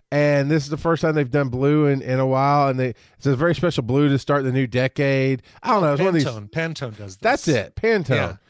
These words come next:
Speaker 2: yeah.
Speaker 1: Whatever that is. I don't know. Something you put in your
Speaker 2: Mm-hmm.
Speaker 1: hair when you're taking a shower or something. I don't know.
Speaker 2: <laughs>
Speaker 1: Um,
Speaker 2: It's Pantene,
Speaker 1: but what, what, what
Speaker 2: Charles.
Speaker 1: made me la-
Speaker 2: I use it all the time, and look
Speaker 1: Yeah.
Speaker 2: what happened.
Speaker 1: <laughs> Look what happened. Uh, what, what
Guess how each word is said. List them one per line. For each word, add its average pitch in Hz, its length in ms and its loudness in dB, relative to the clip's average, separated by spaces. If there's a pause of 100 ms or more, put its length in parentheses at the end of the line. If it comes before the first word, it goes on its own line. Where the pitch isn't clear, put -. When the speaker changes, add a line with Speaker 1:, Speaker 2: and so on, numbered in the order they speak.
Speaker 2:
yeah. 139 160 -2
Speaker 1:
Whatever 240 320 2
that 117 260 2
is. 90 240 -2
I 143 100 2
don't 139 100 0
know. 110 240 2
Something 139 260 -2
you 123 60 0
put 131 160 -2
in 110 40 -6
your 104 100 -2
Speaker 2:
Mm-hmm. 92 100 0
Speaker 1:
hair 110 180 2
when 104 120 0
you're 87 120 -6
taking 104 260 -4
a 80 60 -10
shower 92 320 -4
or 85 60 -8
something. 85 360 -10
I 92 80 -6 (460)
don't - 220 -6
know. 156 80 -4 (100)
Speaker 2:
<laughs> 156 60 -2
Speaker 1:
Um, 113 400 2 (120)
Speaker 2:
It's 135 140 -14
Pantene, 156 680 -4
Speaker 1:
but 165 220 2
what, 185 180 0
what, 185 160 2
what - 0 -
Speaker 2:
Charles. 165 240 0
Speaker 1:
made 202 120 2
me 185 100 2
la- 151 120 0 (320)
Speaker 2:
I 170 60 0
use 156 260 2
it 160 80 -2
all 165 140 0
the 170 80 -2
time, 143 400 -4
and 123 100 -6
look 127 80 0
Speaker 1:
Yeah. 123 80 0
Speaker 2:
what 190 100 0
happened. 170 920 -2
Speaker 1:
<laughs> 202 60 -4
Look 277 280 0
what 208 240 -2
happened. 151 420 -8 (440)
Uh, 139 220 2
what, 170 260 0 (180)
what 151 440 0